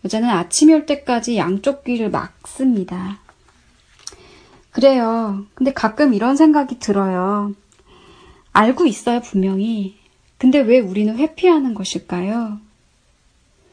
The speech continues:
결국은 뭐 안다고 해서 무슨 소용이 있나? 내가 원하는 걸 얻을 수 없는 걸. 그렇게 내면에서 속삭이는 목소리가 있기 때문이죠.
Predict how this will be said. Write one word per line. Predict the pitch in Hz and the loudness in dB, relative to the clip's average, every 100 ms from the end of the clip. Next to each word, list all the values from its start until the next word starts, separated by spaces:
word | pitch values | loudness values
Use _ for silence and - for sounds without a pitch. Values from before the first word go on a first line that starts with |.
| _ _ _ _ _ | _ _ _ _ _
결국은 | 254 247 320 320 320 226 | 0 2 2 4 4 4
뭐 | 226 233 240 233 _ _ - | 0 -2 -4 -8 _ _ -2
안다고 | 208 254 302 302 | 2 4 4 2
해서 | 285 285 | 0 0
무슨 | 202 202 277 | -2 -2 0
소용이 | 320 320 302 247 | 4 4 4 2
있나? | 185 196 240 226 - _ _ - | -2 -4 -6 -8 -14 _ _ 0
내가 | 254 311 | 2 4
원하는 | 208 233 262 262 | 2 0 0 0
걸 | 254 | 0
얻을 | 220 196 240 | -4 -4 -4
수 | 233 214 | -4 -2
없는 | 180 180 208 208 | -2 -2 -2 -2
걸. | 180 180 185 - _ _ _ - | -6 -8 -10 -14 _ _ _ -4
그렇게 | 269 262 - 269 262 - - - _ _ _ _ - | -2 -2 0 0 -2 -8 -20 -20 _ _ _ _ -2
내면에서 | 214 262 269 269 | 2 2 2 -2
속삭이는 | 320 - 381 359 339 294 220 | -4 0 0 4 4 2 0
목소리가 | 180 - 208 202 202 190 190 | -6 -6 -6 -4 -4 -6 -8
있기 | 202 - 208 | -10 -10 -6
때문이죠. | 262 285 277 196 - 175 180 190 190 | -2 0 0 -2 -4 -6 -6 -6 -10